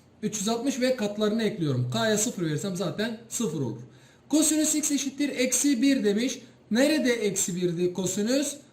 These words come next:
Tabii ki yüz seksende ve her üç yüz altmış derecede bir tekrar eksi bir olacağı için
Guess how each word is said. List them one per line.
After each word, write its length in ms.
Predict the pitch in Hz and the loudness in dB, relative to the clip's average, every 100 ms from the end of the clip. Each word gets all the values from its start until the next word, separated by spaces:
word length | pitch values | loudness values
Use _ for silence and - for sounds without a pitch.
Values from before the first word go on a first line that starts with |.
| - | -8
Tabii 280 | 247 262 254 | -2 0 2
ki 60 | 254 | 2
yüz 120 | 233 | 2
seksende 800 | 220 208 - 208 214 254 269 - - 190 | 0 -2 0 0 4 4 4 -2 -12 -4
ve 120 | 185 | 0
her 280 | 226 277 254 | 2 2 2
üç 180 | 208 180 | -4 -2
yüz 80 | |
altmış 320 | 208 247 226 196 | -2 -2 -2 -2
derecede 380 | 180 170 175 | -2 -2 -2
bir 200 | 214 262 | -2 -2
tekrar 440 | 233 240 185 151 - - - | -2 -4 -4 -6 -8 -20 -6
eksi 280 | 170 - 226 | -4 -2 0
bir 80 | 285 | 2
olacağı 400 | 202 139 139 131 | 2 2 -2 -4
için 380 | 123 285 294 | 2 2 2